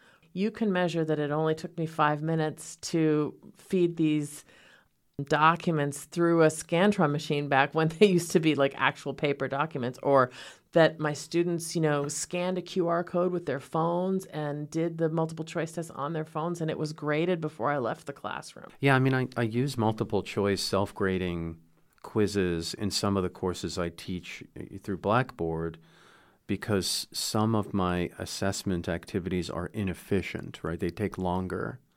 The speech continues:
Speaker 1: Right.
Speaker 2: But at the, while I'm working on the inefficient forms to, to generate feedback, students have a low tolerance for ambiguity. They wanna know, or, "How am I doing in this class?"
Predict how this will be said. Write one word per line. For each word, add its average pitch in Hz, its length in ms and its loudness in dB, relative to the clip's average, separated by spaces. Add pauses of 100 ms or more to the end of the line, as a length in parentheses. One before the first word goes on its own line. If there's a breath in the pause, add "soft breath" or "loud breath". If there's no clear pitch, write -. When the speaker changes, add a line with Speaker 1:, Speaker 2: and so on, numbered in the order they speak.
(360 soft breath)
Speaker 1:
Right. 247 320 -6
Speaker 2:
But 117 120 8
at 113 100 8
the, - 120 -2
while 113 280 8
I'm 120 380 4
working 107 480 0
on 92 140 0
the 85 120 -6
inefficient 104 880 0 (400)
forms 90 440 -4
to, 101 120 -6
to - 220 -8
generate 90 520 -2
feedback, 85 760 -2 (540 soft breath)
students 107 580 2
have 98 200 0
a 101 40 4
low 95 180 2
tolerance 92 460 -2
for - 120 -6
ambiguity. 92 680 0
They 92 140 2
wanna 104 320 2
know, 101 240 2
or, 104 140 -2
"How 101 140 0
am 139 120 4
I 127 80 6
doing 110 300 4
in 92 120 2
this 82 160 -4
class?" - 680 -2